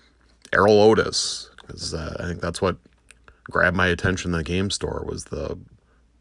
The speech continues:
the art on the cover of the, the basic box set. So, Errol Otis. <laughs> Um, number nine, number nine. What is the second R P G you bought?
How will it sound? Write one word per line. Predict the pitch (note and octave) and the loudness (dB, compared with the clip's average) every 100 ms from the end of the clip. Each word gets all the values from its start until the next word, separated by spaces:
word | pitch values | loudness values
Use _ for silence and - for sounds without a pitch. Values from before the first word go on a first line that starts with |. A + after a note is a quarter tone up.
| - | -8
the | - | 0
art | F2 F2+ E2 | 2 2 0
on | E2 | -2
the | E2+ | -2
cover | - E2 E2+ E2+ | -2 -4 -2 -4
of | D#2+ | -4
the, | E2 D#2+ D#2+ - | -4 -4 -8 -16
the | - - E2+ | -14 -10 -8
basic | E2+ F2+ F2+ - | -6 -4 -4 -4
box | F2 E2+ - | -6 -4 -4
set. | - - - | -6 -8 -8
So, | - - - - - A#1 G#1 - - _ _ _ _ _ _ _ | -6 -4 -4 -4 -4 -4 -8 -12 -20 _ _ _ _ _ _ _
Errol | - F2 F2 | 4 6 4
Otis. | - - - - - - - - | 2 -4 -4 -6 -6 -8 -10 -8
<laughs> | - - - - - - - - _ _ _ - - | -8 -8 -16 -20 -20 -20 -20 -20 _ _ _ -20 -16
Um, | - - - - - - _ _ _ - _ _ _ _ _ _ _ _ - | -14 -14 -16 -16 -18 -20 _ _ _ -20 _ _ _ _ _ _ _ _ -6
number | F2 G2+ G#2+ G#2+ G#2 G#2+ | 0 4 6 8 8 6
nine, | F#2 F#2 G#2 F2+ E2 | 4 4 4 2 2
number | F#2 F#2+ | 2 4
nine. | F#2 G#2+ A2 F#2+ E2+ D#2 D2 D2+ C#2 - _ _ - _ _ - - | 4 4 4 4 2 0 -2 -4 -8 -12 _ _ -20 _ _ -20 -4
What | A#2 G#2+ | 4 6
is | A#2+ F2 | 6 2
the | F2 | 0
second | - - A2 B2 G#2 | 2 4 4 2 2
R | G2+ G2+ | 2 2
P | G2+ F#2+ | 2 0
G | D#2+ F#2 F2+ F2 D#2+ | 2 2 4 2 -2
you | - E2+ F2 | -4 0 0
bought? | E2 - - - - - - | -2 -4 -4 -6 -10 -16 -16